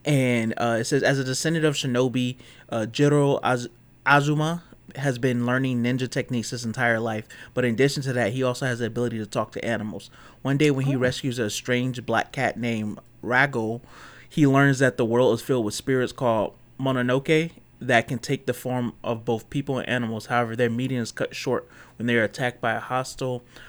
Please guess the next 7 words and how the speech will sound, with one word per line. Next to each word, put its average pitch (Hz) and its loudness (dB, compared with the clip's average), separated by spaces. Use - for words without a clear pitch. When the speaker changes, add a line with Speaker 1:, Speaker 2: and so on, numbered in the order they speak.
Speaker 1:
Mononoke 123 2
who 123 -4
is 110 -6
after 110 0
Rago's 117 -2
power." - -12
So, 117 -2